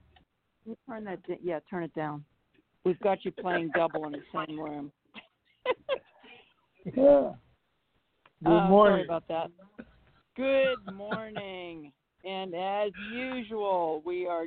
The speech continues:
Speaker 1: just hitting on all cylinders here. Okay. Uh, Ray can tell from my phone number that I usually ask fairly intelligent questions and have my act together.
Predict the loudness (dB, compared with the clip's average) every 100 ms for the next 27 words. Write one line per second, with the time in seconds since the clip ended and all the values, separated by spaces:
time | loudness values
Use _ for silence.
0 | -4 -4 -4 -2 -2 0 0 2 2 0
1 | 0 0 0 0 -2 -2 0 0 -2 _
2 | _ _ _ _ -2 0 0 -4 -4 -6
3 | _ _ _ _ _ _ -14 -12 -6 -4
4 | -4 -6 -12 -6 -2 -2 -4 -8 -6 -4
5 | -4 -4 -8 -10 _ _ _ _ -6 -4
6 | -4 -4 -4 -2 -4 -4 _ _ _ -8
7 | -4 -2 -2 -2 0 -2 -2 0 2 2
8 | 2 2 -2 _ -4 0 0 0 -2 -4
9 | -4 0 2 2 0 -6 0 0 0 -6
10 | -6 -4 -6 -2 -2 0 -2 0 0 -2
11 | -6 0 2 0 -6